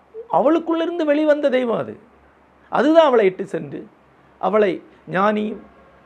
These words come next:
துறவியும் பெருங்கொடையாளியுமா மாற்றுது. இப்ப இந்த வாசிப்புக்கு எவ்வளவு சாத்தியங்கள் இருக்கு யோசித்து பாருங்க.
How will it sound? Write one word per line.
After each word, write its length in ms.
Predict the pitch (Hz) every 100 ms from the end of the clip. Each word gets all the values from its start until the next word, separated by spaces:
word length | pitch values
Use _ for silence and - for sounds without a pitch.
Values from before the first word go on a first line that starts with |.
| - - _
துறவியும் 500 | 208 214 208 247 - - _ _ _ _ _ _ _ _ _ _ _ _ -
பெருங்கொடையாளியுமா 760 | 254 262 220 226 220 196 175 143
மாற்றுது. 320 | 131 - - _ _ _ _ _ _ _ _ _ _ _ _ _
இப்ப 140 | -
இந்த 160 | 285 262
வாசிப்புக்கு 540 | 254 285 320 302 233
எவ்வளவு 280 | 269 311 240
சாத்தியங்கள் 440 | 262 277 277 214 175
இருக்கு 200 | 147 143
யோசித்து 220 | 127 -
பாருங்க. 280 | - -